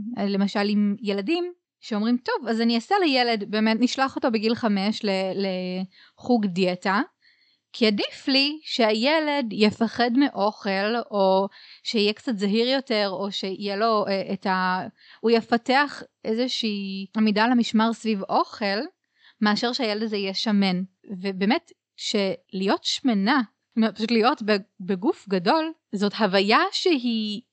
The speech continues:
ב-, אפשר להגיד עליה הרבה דברים, גם ב-, בחלקים הכי קיצוניים שלה, כשהיא משפיעה על ה-, על החיים ועל, אה, על, על מה שאת יכולה לעשות בגוף שלך, היא לא מתקרבת למה שזה אומר להתמודד במשך שנים מאוד מאוד ארוכות,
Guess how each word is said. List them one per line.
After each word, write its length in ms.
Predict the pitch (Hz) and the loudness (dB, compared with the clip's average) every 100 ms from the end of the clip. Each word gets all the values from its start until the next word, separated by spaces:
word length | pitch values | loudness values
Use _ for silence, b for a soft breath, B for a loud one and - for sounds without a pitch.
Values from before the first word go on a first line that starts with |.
| _ | _
ב-, 180 | - 196 | -8 -4
אפשר 340 | 208 196 220 240 | -2 0 0 0
להגיד 280 | 247 214 | 0 0
עליה 240 | 240 220 185 | 2 2 0
הרבה 320 | 185 175 214 | -2 -4 -2
דברים, 380 | 226 190 269 202 | -2 0 0 0
גם 200 | 190 202 | 0 0
ב-, 200 | 359 262 | 0 -2
בחלקים 500 | 185 180 202 180 330 | -2 -4 -4 -6 -6
הכי 160 | 330 349 | -6 -8
קיצוניים 520 | - - 196 185 302 | -8 -4 0 2 2
שלה, 260 | 381 285 202 | 2 2 2
כשהיא 260 | - 185 175 | -2 -8 -2
משפיעה 500 | 190 - - 208 269 | -2 -2 -4 0 2
על 100 | 294 | 2
ה-, 160 | 214 185 | 2 2
על 120 | 185 | -2
החיים 420 | 180 - 233 330 196 | -6 -8 -2 2 2
ועל, 260 | 185 185 185 b b b b | 0 -4 -8 b b b b
אה, 480 | 190 185 180 180 185 | 0 2 2 0 -4
על, 180 | - 196 190 | -2 -2 0
על 140 | 190 | 0
מה 100 | 220 | 0
שאת 200 | 247 240 | 0 -4
יכולה 280 | 220 208 208 | -2 0 2
לעשות 380 | 202 190 220 - | 2 -2 -6 -6
בגוף 220 | 202 202 349 | -6 -4 -4
שלך, 440 | 480 339 320 - _ | -2 -2 -2 -6 _
היא 380 | - 214 214 208 - | -4 -2 -2 -8 -4
לא 140 | 208 302 | -2 -2
מתקרבת 800 | - - 262 220 262 247 233 - | -4 -2 0 2 2 0 -2 -6
למה 500 | 202 202 202 196 214 | -4 -2 0 2 2
שזה 300 | 240 294 226 | 2 0 0
אומר 280 | 208 202 214 226 - | 2 2 2 0 -2
להתמודד 640 | 233 202 254 247 294 214 190 | -2 0 0 2 0 0 0
במשך 260 | 190 226 | -2 -4
שנים 360 | - 202 240 254 226 | -4 0 2 2 2
מאוד 200 | 226 226 | 0 2
מאוד 180 | 254 | 2
ארוכות, 580 | 240 233 - 220 185 190 | 2 -2 -2 0 0 -2